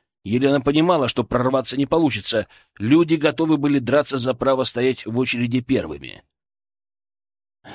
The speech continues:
«Я до завтра не дождусь подписания контракта». Она уронила лицо в ладони и разрыдалась. «У меня есть план». Я выбрался из машины, открыл багажник и вынул из коробки спираль Торуса.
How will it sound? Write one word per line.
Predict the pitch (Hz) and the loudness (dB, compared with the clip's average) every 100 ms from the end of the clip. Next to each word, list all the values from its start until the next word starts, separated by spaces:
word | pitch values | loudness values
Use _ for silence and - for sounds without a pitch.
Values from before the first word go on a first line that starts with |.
| - | -18
«Я | - 165 | -8 -6
до | 160 165 | -4 -4
завтра | - 123 120 | -4 -4 -6
не | 123 | -6
дождусь | 127 127 131 | -6 -6 -4
подписания | - 123 135 - 123 123 | -4 -6 -4 -4 -4 -6
контракта». | 135 131 127 - 139 - _ - | -6 -6 -8 -6 -8 -8 _ 0
Она | 143 185 | 2 4
уронила | 202 202 190 196 185 180 | 4 4 4 4 4 4
лицо | 175 - 165 | 4 2 2
в | |
ладони | 147 170 175 202 190 | 2 4 4 4 2
и | 165 | 4
разрыдалась. | 160 147 156 143 135 135 - - _ _ _ _ _ - | 2 4 2 4 4 2 -2 -6 _ _ _ _ _ 0
«У | 127 | 4
меня | 156 165 170 | 6 6 4
есть | 165 147 - | 4 2 2
план». | 160 147 110 85 _ _ _ _ _ | 4 4 2 -6 _ _ _ _ _
Я | 101 143 165 | 0 2 4
выбрался | 170 156 156 - | 4 4 2 0
из | 151 151 131 | 2 0 2
машины, | 147 135 165 170 | 0 0 2 2
открыл | 165 143 - 147 131 | 2 0 0 0 2
багажник | 123 139 156 143 147 139 - | 2 2 2 0 -4 -6 -2
и | 147 135 | 2 2
вынул | 113 98 139 156 156 | 0 0 2 4 2
из | 147 139 | 0 -2
коробки | - 120 131 - 131 | 0 0 0 0 -4
спираль | - 117 120 120 | -2 0 0 -2
Торуса. | - 104 80 - - | -2 -4 -4 -6 -6